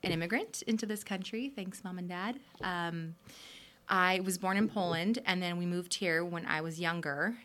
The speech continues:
and I always told myself that I was gonna go back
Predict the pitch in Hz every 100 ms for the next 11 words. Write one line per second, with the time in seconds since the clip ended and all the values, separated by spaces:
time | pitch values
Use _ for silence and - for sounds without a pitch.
0 | - 175 165 170 175 - 185 196 220 220
1 | - 220 226 220 214 208 196 185 180 175
2 | 180 175 170 170 165 165 -